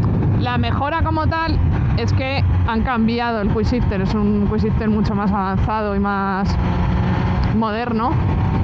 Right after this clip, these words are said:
El anterior modelo sí que lo llevaba, pero este ya os digo que está completamente renovado. Y yo lo que creo es que con estas nuevas generaciones de Quick Shifter,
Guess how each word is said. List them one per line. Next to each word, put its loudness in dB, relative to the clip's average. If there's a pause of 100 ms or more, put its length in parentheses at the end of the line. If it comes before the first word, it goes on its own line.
(400)
El -2
anterior 0
modelo -2
sí 0
que -2
lo -2
llevaba, 0
pero -2
este 0
ya -2
os 0
digo 0
que 0
está 0
completamente 0
renovado. -2 (3250)
Y 0
yo -2
lo 0
que 0
creo 0
es 0
que 0
con 0
estas 0
nuevas 0
generaciones 0
de 0
Quick 0
Shifter, 0